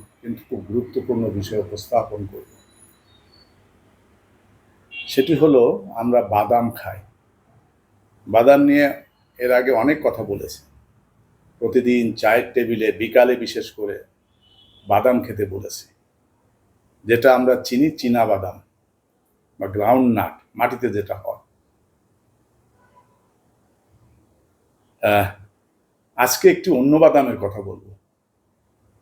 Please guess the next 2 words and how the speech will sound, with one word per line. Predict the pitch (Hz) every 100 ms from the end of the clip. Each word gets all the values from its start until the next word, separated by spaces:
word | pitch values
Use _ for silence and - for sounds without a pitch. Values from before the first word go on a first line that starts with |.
| _ _ _ _ _ 104 104 _ _ _ _ _ _ _ _ _ _ _ _ _
জলের | 110 131 139 147 139
বাদাম | 110 104 87 - -